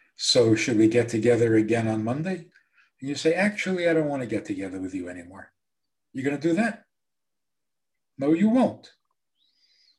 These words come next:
You'll feel uncomfortable. You don't want to hurt her feelings. So you'll kind of agree to another date and then you'll tell her. But then again, you can't. Feel bad. So you agree to a third date.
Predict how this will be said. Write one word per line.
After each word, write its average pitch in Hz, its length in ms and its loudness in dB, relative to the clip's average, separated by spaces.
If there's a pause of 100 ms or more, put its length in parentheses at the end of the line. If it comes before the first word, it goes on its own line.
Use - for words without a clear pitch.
(120)
You'll 127 120 -8
feel 139 280 0
uncomfortable. 135 880 -4 (520)
You 120 100 -8
don't 123 140 -2
want 180 160 2
to 160 60 -2
hurt 156 200 4
her 151 100 2
feelings. 120 840 -8 (300)
So - 200 -2
you'll 156 600 2
kind 214 360 -2
of 175 140 -4
agree 180 640 0
to 160 240 4
another 147 420 0
date 107 420 -6
and 123 200 -10
then 202 220 6
you'll 127 180 0
tell - 320 -10
her. - 220 -20 (1400)
But 160 120 -8
then 180 140 -2
again, 226 300 2
you 156 100 2
can't. - 520 -10 (800)
Feel 147 300 -4
bad. 208 460 0 (360)
So - 120 -8
you 240 140 0
agree 247 240 0
to 254 120 4
a 254 60 6
third 254 420 0
date. 117 360 -6